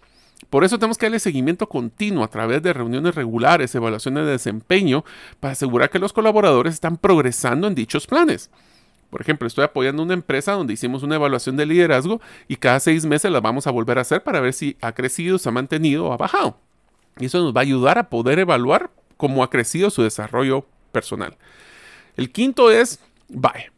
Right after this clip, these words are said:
lo hacemos y ahora qué toca con el, cómo me lo van a reconocer, cuál es ese modelo de reconocimiento y retención. El fomentar una cultura de reconocimiento con recompensas, tal vez no monetarias, pero puede ser el reconocimiento público, oportunidades de desarrollo profesional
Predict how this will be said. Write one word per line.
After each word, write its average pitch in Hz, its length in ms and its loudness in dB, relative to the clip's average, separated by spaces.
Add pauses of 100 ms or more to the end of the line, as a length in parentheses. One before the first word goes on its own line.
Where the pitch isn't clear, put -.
(100)
lo 120 160 -2
hacemos 392 500 0 (160)
y - 60 -2
ahora 180 200 0
qué 190 120 -4
toca 202 320 -2
con 151 180 -2
el, 127 180 -2
cómo 208 220 0
me 190 100 0
lo 143 80 4
van 160 120 4
a 170 40 2
reconocer, 139 720 -4
cuál 165 220 -2
es 185 80 -2
ese 196 180 2
modelo 160 340 4
de - 40 -2 (100)
reconocimiento 135 880 -2
y 160 40 -2
retención. 110 680 -8 (640)
El 160 80 -6
fomentar 165 360 4
una 202 140 2
cultura 170 420 4
de 165 120 6
reconocimiento 123 800 -4
con 127 180 -2
recompensas, 143 920 -4
tal 117 140 -10
vez 180 100 -4
no 220 160 4
monetarias, 202 880 -2 (420)
pero 120 140 -4
puede 143 160 2
ser 185 100 0
el 185 80 -4
reconocimiento 135 640 -4
público, 185 480 0
oportunidades 165 600 0
de 214 60 4
desarrollo 156 420 -2
profesional 147 760 -2